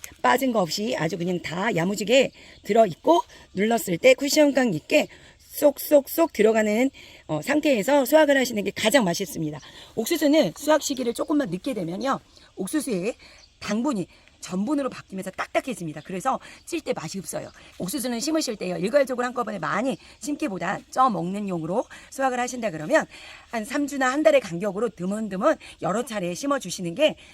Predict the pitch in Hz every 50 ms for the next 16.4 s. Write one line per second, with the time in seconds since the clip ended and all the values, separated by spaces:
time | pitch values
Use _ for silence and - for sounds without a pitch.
0 | - - - _ - 214 196 262 262 233 247 240 247 - - 175 175 202 - 196
1 | 175 185 196 - - 247 240 247 269 294 359 - - - - - - - 285 277
2 | 247 247 233 233 - 226 220 202 - 226 226 - 311 277 240 190 208 - - 156
3 | 196 196 170 135 139 - 190 311 190 220 285 285 180 - - - - - - -
4 | - 202 165 151 - - - - - _ - 220 285 370 359 - 320 311 294 233
5 | 208 202 196 220 214 208 202 208 190 - 185 170 - - 185 165 160 175 220 180
6 | 160 165 226 277 220 156 - - - - - - 190 - 208 233 330 311 302 294
7 | 240 202 - 208 - - 311 - - 294 247 - 254 262 190 - - - - -
8 | _ _ 175 180 175 180 190 185 285 311 311 240 220 160 190 202 165 147 - -
9 | 143 143 208 254 240 - 156 175 196 196 233 240 214 202 196 180 165 - 170 160
10 | 185 180 175 175 208 254 - 254 214 175 165 226 277 226 - - - - - -
11 | - - _ 226 247 277 - 294 285 269 277 269 - - 240 349 339 285 202 151
12 | - - - _ - 170 208 214 - 208 202 196 151 165 165 - - _ _ -
13 | - - _ - 202 202 254 240 - 247 226 220 175 139 147 147 214 262 - 170
14 | 277 254 240 196 180 175 185 180 160 180 214 220 294 277 240 233 220 - - 180
15 | - 233 233 226 214 180 170 190 - - 220 233 185 151 165 - - 147 131 147
16 | 165 170 147 180 277 302 214